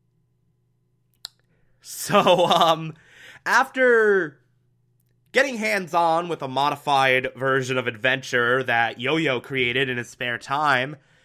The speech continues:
uh, Cameron's like, "Oh, oh, we can make this computer have a personality. We can make it, like, have a voice. We can make it so people can actually talk to the computer.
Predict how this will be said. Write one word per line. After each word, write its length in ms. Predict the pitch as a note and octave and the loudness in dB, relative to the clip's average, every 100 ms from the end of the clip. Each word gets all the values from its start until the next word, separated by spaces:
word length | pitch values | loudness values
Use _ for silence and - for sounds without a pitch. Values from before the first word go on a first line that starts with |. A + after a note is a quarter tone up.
| _ _ - | _ _ -6
uh, 380 | B2 B2 B2 B2+ | 0 2 2 0
Cameron's 540 | C3 F3 F#3 F3+ E3 | -2 -2 0 -2 -4
like, 320 | D#3+ D3+ C3+ D#3+ | -2 0 0 0
"Oh, 600 | E3+ A3 A3+ G#3+ E3+ - _ _ _ _ _ - | 2 4 4 2 0 -4 _ _ _ _ _ -4
oh, 360 | - A#3+ A#3+ G#3 | 2 4 4 2
we 220 | A3+ B3+ | 2 2
can 240 | G#3 G3+ | 0 2
make 240 | G#3 A3 - | 2 0 0
this 160 | G#3 | -2
computer 520 | - D#3+ D#3+ A3 G#3+ | -2 -2 2 2 2
have 240 | F#3+ F3+ E3+ | 2 0 -2
a 60 | |
personality. 1300 | - - F3 - D3+ D#3 E3 G#3 G#3 G3 F#3 E3 A#2+ G2+ _ _ _ _ _ _ _ - | -2 -2 -2 -4 -8 -2 0 2 0 -2 -4 -4 -6 -10 _ _ _ _ _ _ _ -12
We 260 | D3+ B3+ | -2 0
can 400 | A#3+ A3 G3 G3 | 0 -2 -4 -4
make 320 | G3+ A3 G#3+ G#3 | -4 -6 -4 2
it, 260 | F#3+ F#3+ | 0 0
like, 300 | D#3+ E3 E3 _ _ - | -4 -4 -4 _ _ -8
have 260 | F#3 F#3 | -4 -2
a 80 | F3+ | -2
voice. 600 | C#3+ B2+ F#3 A3 G3 - | -4 0 4 4 4 0
We 80 | G3 | -6
can 180 | G#3+ G3+ | -4 -2
make 200 | G3+ G3 | -2 -2
it 120 | - | -4
so 80 | F#3+ | -4
people 260 | G#3+ G#3 | -4 -6
can 120 | F#3 F3+ | -4 -2
actually 320 | F#3+ F#3 E3 | -2 -2 -8
talk 500 | - E3 G#3 G#3+ - | -8 0 2 2 -2
to 100 | F#3+ | -6
the 60 | |
computer. 840 | F#3 F3+ D#3 G#3+ A3 F#3+ E3 B2 - | -4 -8 -6 -2 2 2 2 -2 -10